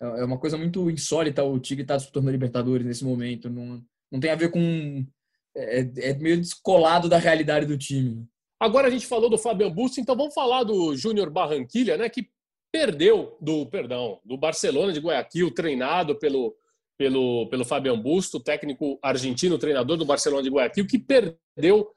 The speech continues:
Speaker 2: pro Flamengo também lá no Equador, na cidade de Guayaquil, perdeu por dois a um,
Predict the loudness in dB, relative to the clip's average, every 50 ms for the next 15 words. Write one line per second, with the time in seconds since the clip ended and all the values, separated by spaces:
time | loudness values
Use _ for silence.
0 | _ _ _ _ _ 2 2 2 2 0 0 0 2 2 2 2 2 0 0 0
1 | 0 -2 -2 0 0 0 0 0 0 -2 -2 -2 -2 -2 -2 -2 -2 0 0 0
2 | 0 0 -2 -6 -4 -4 -4 -4 -6 -6 -4 -2 -2 -2 -4 -4 -4 -4 -4 -4
3 | 0 0 0 0 0 -2 -4 -4 -6 -10 -10 -2 2 4 6 6 6 6 4 4
4 | 4 4 2 2